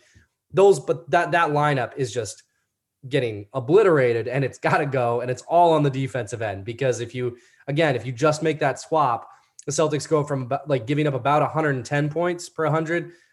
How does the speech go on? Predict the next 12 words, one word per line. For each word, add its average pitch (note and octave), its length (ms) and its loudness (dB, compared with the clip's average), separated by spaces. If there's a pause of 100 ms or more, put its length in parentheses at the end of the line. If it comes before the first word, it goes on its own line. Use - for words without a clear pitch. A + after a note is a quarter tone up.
to C#3+ 400 2
eighty-six D3+ 440 -2
point A#2 220 -8
seven F#2 400 -12 (260)
points B2 220 -6
per G#2+ 140 -8
hundred. G#2 260 -8
So D#3+ 120 -2
it D#3+ 140 -2
is D3 140 -2
just, D3 240 0
like, C3 320 -2